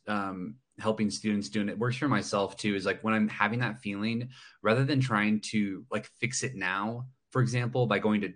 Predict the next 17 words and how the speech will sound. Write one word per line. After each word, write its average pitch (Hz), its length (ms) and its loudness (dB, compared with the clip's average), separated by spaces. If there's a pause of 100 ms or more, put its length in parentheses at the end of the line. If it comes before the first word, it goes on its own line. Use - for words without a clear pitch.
(140)
try 104 160 4
and 95 160 -2
find 101 200 0
out 101 120 -2
to 98 60 -6
do 95 160 -6
something, 117 380 -2
is 110 160 -4
to - 100 -12
plan, 104 720 0
like, 104 160 -2
a 98 60 0
social 95 420 -2
activity 92 480 -4
into 92 160 -8
the - 80 -10
future, - 600 -12